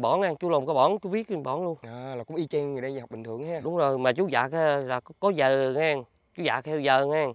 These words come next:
Speaker 2: Cũng giống như, ờ, các thầy giáo mà dạy theo ca, theo tiết đó cả nhà. Đó.
Speaker 1: Chú bây giờ chú thấy người rồi chú sợ.
Speaker 2: Ồ.
Speaker 1: Thấy người, ờ, người như mình nè.
Speaker 2: Dạ.
Speaker 1: À, chú là, à, chú sợ. Ví dụ, ờ, cho ăn chú á, là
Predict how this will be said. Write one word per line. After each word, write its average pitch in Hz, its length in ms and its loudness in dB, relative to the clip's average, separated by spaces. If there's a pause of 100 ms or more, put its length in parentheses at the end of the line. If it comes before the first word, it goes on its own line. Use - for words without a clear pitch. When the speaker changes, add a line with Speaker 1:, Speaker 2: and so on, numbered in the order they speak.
(300)
Speaker 2:
Cũng 120 100 -10
giống 139 160 -8
như, 123 320 -6
ờ, 120 60 -8
các 143 180 -12
thầy 104 160 -10
giáo 110 160 -6
mà 151 80 -12
dạy 104 160 -12
theo 113 160 -16
ca, 127 280 -8
theo 127 80 -12
tiết 160 260 -10
đó - 80 -14
cả 147 60 -4
nhà. 117 200 -8 (440)
Đó. 156 160 -12 (400)
Speaker 1:
Chú 233 180 6
bây 202 120 6
giờ 143 420 6
chú 208 160 2
thấy 226 140 0
người 160 200 6
rồi 143 100 4
chú 180 100 -4
sợ. 139 280 0 (640)
Speaker 2:
Ồ. 143 540 -12 (240)
Speaker 1:
Thấy 220 160 4
người, 156 440 8
ờ, 151 160 6
người 151 380 2
như 170 100 2
mình 156 160 6
nè. 147 120 6 (280)
Speaker 2:
Dạ. 117 180 -10
Speaker 1:
À, 120 240 -2
chú 240 220 4
là, 147 260 4 (480)
à, 127 240 0
chú 190 80 -2
sợ. 120 280 4 (180)
Ví 190 100 0
dụ, 143 80 6
ờ, 156 260 4
cho 160 140 0
ăn 156 260 0
chú 208 300 -2
á, 220 160 -2
là 120 440 0